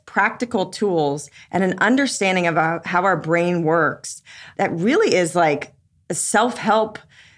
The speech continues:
on steroids. I mean, you really are giving us tools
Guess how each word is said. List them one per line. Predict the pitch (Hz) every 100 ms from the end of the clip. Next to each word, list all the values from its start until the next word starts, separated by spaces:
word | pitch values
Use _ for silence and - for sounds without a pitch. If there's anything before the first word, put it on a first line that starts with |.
| _ -
on | - 185
steroids. | 180 - 185 240 147 135
I | 175
mean, | 180
you | 180
really | 196 240 226
are |
giving | 190 185 175
us | 165
tools | - - 240 233 170 147 -